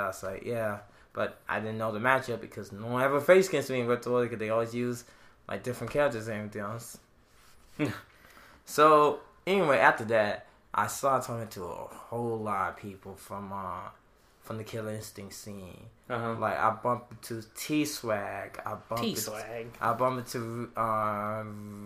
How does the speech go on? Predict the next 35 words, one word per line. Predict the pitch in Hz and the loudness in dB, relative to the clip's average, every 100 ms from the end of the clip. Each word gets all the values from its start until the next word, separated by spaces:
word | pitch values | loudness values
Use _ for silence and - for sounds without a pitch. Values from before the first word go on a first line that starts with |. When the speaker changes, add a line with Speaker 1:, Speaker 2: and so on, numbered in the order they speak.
| 104 104 104 104 98 - | -10 -10 -8 -10 -10 -8
Speaker 1:
uh, | 110 107 104 101 101 104 113 | -6 -4 -4 -4 -6 -10 -6
Rico | 123 - | -4 -4
Suave. | 120 - 127 131 123 110 110 98 98 101 - 120 | -6 -2 4 6 4 2 -4 -6 -8 -12 -14 -12
Speaker 2:
<laughs> | - - | -12 -4
Speaker 1:
I | - | -2
bumped | 110 123 127 | 0 0 0
into | 123 120 135 | -2 -2 0
Speaker 2:
Huh. | 131 143 | 0 4
Speaker 1:
Gullah | 135 135 | 6 6
Magic. | 123 131 143 135 110 110 101 | 4 2 2 2 -2 -6 -2
I | 104 | -2
bumped | 110 113 117 101 | 0 0 -2 -4
into, | 110 107 - 123 117 98 | -10 -10 -6 -6 -4 -4
um, | 107 110 110 110 107 104 101 101 98 104 - _ _ - _ _ _ _ - _ _ _ _ | -2 0 0 0 0 -2 -4 -6 -10 -12 -18 _ _ -20 _ _ _ _ -20 _ _ _ _
the, | 120 117 110 | -6 -2 0
um, | 107 110 110 107 107 104 95 - - _ _ - | 0 0 0 0 -2 -4 -8 -18 -20 _ _ -2
H | 135 127 - | -2 -2 -10
K | - 151 139 123 | -8 -2 0 0
Smash. | - - 127 131 113 101 95 107 - - - - - _ _ _ - | -6 -6 -2 -2 -2 -4 -8 -10 -12 -14 -18 -20 -20 _ _ _ -4
I | 107 | -4
bumped | 107 - 123 117 - | -4 -2 0 0 -2
into | 123 - 135 127 123 | -8 -4 -2 -2 -2
the | 117 | -6
s-, | - - - - - | -8 -12 -14 -10 -4
eventually | 113 127 127 135 | -4 -4 -6 -8
second | 120 - 127 127 | -6 -4 -4 -6
place | - 127 117 | -2 -2 -2
winner | 110 127 131 | -4 -4 -2
of | 123 87 107 110 117 | -2 -2 -2 -2 -4
the | 113 110 | -6 -2
runner-up | 120 123 117 131 131 | 2 2 4 2 0
for | 117 | -4
Evo | - 117 110 107 | -4 -6 -6 -6
this | 117 117 104 | -6 -8 -6
year, | 104 110 | -2 -4